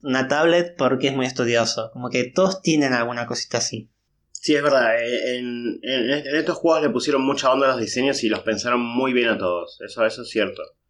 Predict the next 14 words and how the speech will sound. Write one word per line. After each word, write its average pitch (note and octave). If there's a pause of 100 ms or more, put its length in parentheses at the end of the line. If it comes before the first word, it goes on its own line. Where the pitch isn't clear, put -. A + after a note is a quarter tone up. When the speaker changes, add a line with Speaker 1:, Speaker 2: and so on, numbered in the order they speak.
(480)
Speaker 2:
A A2
mí C#3+
algo F3
Speaker 1:
Y F3
Speaker 2:
que F#3
me F#3
Speaker 1:
como F#3+
que -
Speaker 2:
llama -
Speaker 1:
todos C4+
son G#3+
recordables. C#3+
To-, -
lo-, D#3